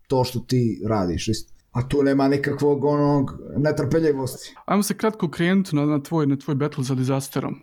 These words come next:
Speaker 2: Ono, e, čija je ideja bila da ti betlaš sa Disasterom?
Speaker 1: E,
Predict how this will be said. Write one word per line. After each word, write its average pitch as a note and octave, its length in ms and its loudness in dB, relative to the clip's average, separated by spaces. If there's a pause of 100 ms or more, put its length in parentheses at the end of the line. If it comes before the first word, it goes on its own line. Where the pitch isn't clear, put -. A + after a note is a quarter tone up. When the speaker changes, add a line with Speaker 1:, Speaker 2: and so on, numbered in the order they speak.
(240)
Speaker 2:
Ono, D#3 220 0
e, - 760 -6
čija B3+ 260 0
je G#3 60 2
ideja G3 280 2
bila E3+ 200 2
da C#3+ 140 0
ti D3 120 -2
betlaš C#3 340 -2
sa C#3 80 -2
Disasterom? C3 480 -4
Speaker 1:
E, - 440 -8